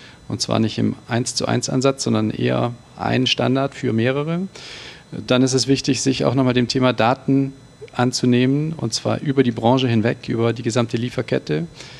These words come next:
Äh, nicht nur in der Baudienstleistung, sondern auch auf dem Bau, auf dem Baufeld, auch in der Planung. Und da gibt's unterschiedliche Ansätze dazu.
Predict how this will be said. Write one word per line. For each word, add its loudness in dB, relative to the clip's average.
Äh, -4
nicht -2
nur 2
in 2
der 2
Baudienstleistung, 0
sondern -2
auch -4
auf 2
dem -2
Bau, 2
auf -6
dem -2
Baufeld, -2
auch -4
in -8
der -2
Planung. -4
Und -4
da -2
gibt's -8
unterschiedliche -4
Ansätze 0
dazu. -2